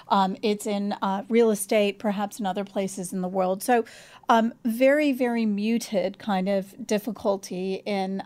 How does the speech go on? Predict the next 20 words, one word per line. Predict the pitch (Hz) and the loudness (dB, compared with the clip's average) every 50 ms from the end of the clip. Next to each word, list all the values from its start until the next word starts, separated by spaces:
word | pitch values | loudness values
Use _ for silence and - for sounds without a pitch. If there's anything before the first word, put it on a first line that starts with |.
| - | -6
um, | 196 190 180 190 208 - - - | -4 -4 -4 -4 -6 -6 -2 -2
accessing | 208 208 - - - 233 214 - - 196 196 | -2 -2 -2 -2 -2 -2 -2 -2 -2 -2 0
markets. | 202 220 240 262 262 - 269 262 269 269 - _ - - - - - _ | 2 2 2 0 0 0 -2 -2 -2 -4 -10 _ -20 -20 -20 -20 -14 _
And | - 214 214 220 214 | -2 0 0 0 0
for | - 240 | 0 0
the | 220 247 | 2 2
most | 240 240 269 285 330 320 - - - | 4 4 4 4 4 2 -4 -8 -8
part, | - 214 190 185 196 190 | -2 0 0 0 2 0
what | 214 180 - | -2 -4 -2
we're | 220 196 | -2 -6
seeing | 196 - - 208 202 202 202 | -4 -2 -2 -2 -2 0 -2
is | 202 196 | -2 -4
that | - 208 - | -4 -6 -8
companies | - - 202 196 - 190 196 196 | -6 -8 -8 -6 -6 -4 -4 -4
should | 190 - 220 196 196 | -4 -4 -8 -6 -4
be | 214 196 | -4 -4
able | 196 196 202 202 196 | -4 -4 -4 -6 -8
to | - - 214 | -6 -4 -2
manage | 196 196 196 196 196 202 196 - | -2 0 0 -2 -4 -6 -8 -10
the | - - | -12 -12